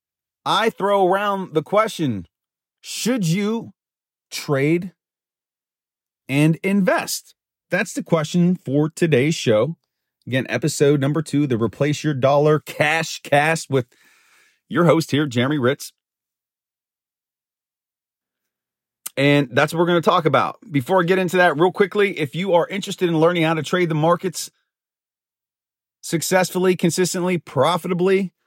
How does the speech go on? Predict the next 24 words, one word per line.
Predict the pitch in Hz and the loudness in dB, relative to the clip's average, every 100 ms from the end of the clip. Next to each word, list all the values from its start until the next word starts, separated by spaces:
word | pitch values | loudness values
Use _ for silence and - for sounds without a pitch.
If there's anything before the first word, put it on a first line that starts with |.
| _ _ _ _ _ _ - | _ _ _ _ _ _ -18
schedule | - 240 190 165 | -4 -2 2 2
a | |
discovery | 139 - 147 131 127 | 0 0 0 0 0
call | 143 131 | 2 2
with | 127 | 2
me. | 139 139 139 _ _ _ _ _ _ _ _ | 0 -2 -4 _ _ _ _ _ _ _ _
Let | 127 170 | -2 0
me | 185 | 0
talk | 196 165 156 | 0 0 0
to | 170 | 0
you | |
about | 151 151 139 - | 2 2 0 -6
how | - 147 165 160 | -6 0 0 0
to | - 156 | -2 0
make | 131 151 - | 2 0 0
this | 147 - | -2 -2
a | 120 | -4
reality. | 110 117 139 151 156 156 156 - _ _ _ _ _ _ _ _ _ _ _ _ _ _ _ _ _ | -2 0 2 2 2 0 -2 -8 _ _ _ _ _ _ _ _ _ _ _ _ _ _ _ _ _
The | - 135 135 131 - 127 | 0 2 4 2 -4 -2
discipline, | 143 175 165 - 143 107 90 90 | 2 2 2 2 2 2 -2 -4
the | 95 | -4
procedures, | 127 117 - 202 151 131 85 - - - _ _ _ _ _ _ - | -4 -4 -2 -2 0 0 -2 -8 -14 -16 _ _ _ _ _ _ -4
the | 131 | 0
mindset, | 139 151 185 185 - 139 104 | 2 2 2 0 2 2 2